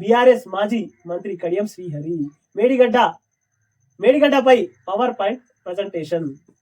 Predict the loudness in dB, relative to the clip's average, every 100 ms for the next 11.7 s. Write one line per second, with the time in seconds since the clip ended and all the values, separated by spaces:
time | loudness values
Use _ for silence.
0 | _ _ _ _ _ _ _ 2 4 4
1 | 4 4 4 0 -2 -2 0 0 0 0
2 | -2 0 2 2 4 6 6 2 -2 -8
3 | _ _ -10 -6 -2 4 4 6 4 2
4 | 0 -8 -10 -12 -16 _ _ _ _ _
5 | _ _ _ _ _ _ _ _ _ _
6 | _ _ -6 -2 0 2 2 4 4 4
7 | 0 -2 -6 _ _ -4 2 2 2 2
8 | 2 2 2 2 0 -8 -6 -4 -4 -4
9 | -4 -2 2 2 2 2 -2 -8 -10 -8
10 | -8 -4 -4 -2 -4 -4 -6 -12 -8 -4
11 | -2 -2 -4 -6 0 2